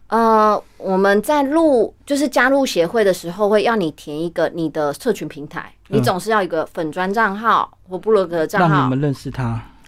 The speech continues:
Speaker 1: 对，那可能说经营还没有很久，但你想要往这一条路上面前进，但你要，总是要有，先有一个开启。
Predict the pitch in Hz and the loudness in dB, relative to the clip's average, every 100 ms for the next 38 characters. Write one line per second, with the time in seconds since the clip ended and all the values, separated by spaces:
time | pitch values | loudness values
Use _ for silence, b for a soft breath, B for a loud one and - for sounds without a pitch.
0 | - 302 233 156 214 208 202 190 160 160 | 0 2 2 0 -2 -4 -2 -2 -2 -2
1 | 214 214 233 220 180 165 175 175 180 151 | -2 -2 2 2 0 -4 -4 -4 -4 -6
2 | 139 147 160 165 - 208 196 185 143 151 | -12 -12 -6 -6 -2 -4 -2 -6 -4 -6
3 | 175 139 143 180 185 139 170 160 170 170 | -6 -10 -4 -4 -4 -8 -8 -6 -4 -4
4 | 151 - 135 135 165 - 196 202 185 170 | -6 -8 -18 -14 -12 -8 -4 -2 0 0
5 | 208 185 165 160 233 214 147 190 180 143 | 0 -2 -8 -2 0 2 0 -4 -6 -4
6 | 160 - 170 151 - - | -8 -4 -4 -4 -6 -16